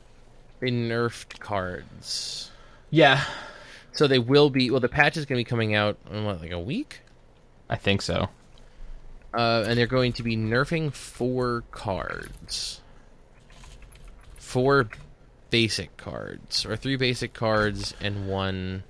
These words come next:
Speaker 2: And one new card.
Speaker 1: Uh, which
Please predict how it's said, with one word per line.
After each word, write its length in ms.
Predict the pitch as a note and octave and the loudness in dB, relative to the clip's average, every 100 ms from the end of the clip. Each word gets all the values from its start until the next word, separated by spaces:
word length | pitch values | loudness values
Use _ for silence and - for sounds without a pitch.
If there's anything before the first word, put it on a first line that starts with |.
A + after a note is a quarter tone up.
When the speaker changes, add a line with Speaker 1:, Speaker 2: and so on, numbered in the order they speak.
| - - - - - | -20 -20 -20 -8 2
Speaker 2:
And 240 | A#2 A2 | 4 8
one 280 | A2 G#2+ G#2 | 8 10 8
new 120 | G2+ | 6
card. 320 | - D#2+ E2 - - - - - - - - - - - - - - - - | 4 2 2 -2 -18 -20 -20 -20 -20 -20 -20 -20 -20 -20 -20 -20 -20 -20 -6
Speaker 1:
Uh, 200 | A2 G#2+ | 0 2
which 600 | G#2 A2+ - - - - | 4 2 2 -2 0 -4